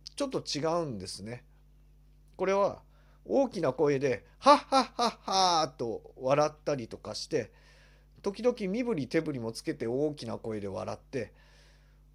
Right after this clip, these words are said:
つまり声と体のエクササイズだと思ってください。これをパッと思い出したんですね。で、じゃあ家で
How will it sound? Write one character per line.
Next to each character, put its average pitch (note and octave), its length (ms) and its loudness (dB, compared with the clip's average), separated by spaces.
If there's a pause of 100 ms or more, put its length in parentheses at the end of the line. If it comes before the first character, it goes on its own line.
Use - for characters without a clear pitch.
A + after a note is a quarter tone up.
(100)
つ - 160 -8
ま F#3+ 140 0
り G#2 540 -6 (160)
声 D4+ 320 4
と A#2+ 460 0 (600)
体 G3+ 400 0
の F#3+ 260 -2
エ C#4 80 0
ク - 120 -6
サ - 160 -2
サ C#3 160 2
イ B2 60 2
ズ G#2+ 100 -8
だ G2+ 120 -4
と G#2 100 -10
思 F#2 140 -12
っ - 20 -14
て - 120 -20
く - 80 -16
だ - 60 -14
さ - 140 -14
い。 - 40 -20 (720)
こ C#4 100 0
れ E4+ 100 4
を E4 380 4 (560)
パ C#4+ 80 4
ッ D4 60 2 (180)
と B2+ 80 0
思 C#3+ 200 0
い D3+ 40 2
出 D#3+ 100 4
し - 80 -6
た - 80 -8
ん D#2 60 -16
で - 60 -20
す - 120 -14
ね。 E3 160 -8 (800)
で、 F#3 300 2
じ F3+ 100 -2
ゃ - 40 2
あ - 60 2
家 G#3 220 0
で B2 280 -2